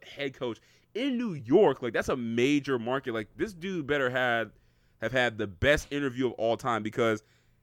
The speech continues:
you're going into a Giants team that sucks. You're in the biggest, most unforgiving media market in the world in New York. Like, I,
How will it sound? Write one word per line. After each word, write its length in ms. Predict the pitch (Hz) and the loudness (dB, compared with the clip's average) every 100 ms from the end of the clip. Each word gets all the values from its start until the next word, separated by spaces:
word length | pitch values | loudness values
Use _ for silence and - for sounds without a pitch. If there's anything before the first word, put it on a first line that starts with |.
| _ | _
you're 140 | 117 | -2
going 260 | 147 190 185 | 4 4 4
into 260 | 175 175 | 0 0
a 60 | 147 | -2
Giants 340 | - 143 139 - | 0 0 0 -4
team 180 | 143 | -6
that 120 | 104 - | -6 -8
sucks. 520 | - 139 147 - - _ _ | -2 4 4 2 -20 _ _
You're 260 | - 95 139 | -14 -4 -2
in 80 | 139 | -2
the 80 | |
biggest, 640 | 110 92 131 135 131 - 113 | -4 -2 -2 2 0 -2 -6
most 240 | 117 - 113 | -6 -6 -8
unforgiving 580 | 123 123 120 123 120 113 | -8 -6 -2 -2 -2 -4
media 260 | 120 117 | -2 -2
market 320 | 113 113 113 | -2 -4 -2
in 60 | 110 | -4
the 80 | 101 | -4
world 300 | 107 113 107 | -4 -2 -4
in 60 | |
New 60 | 104 | -6
York. 360 | 104 113 120 - _ _ _ _ _ | 0 2 2 -2 _ _ _ _ _
Like, 260 | - 120 - _ | 0 0 0 _
I, 140 | 117 | -4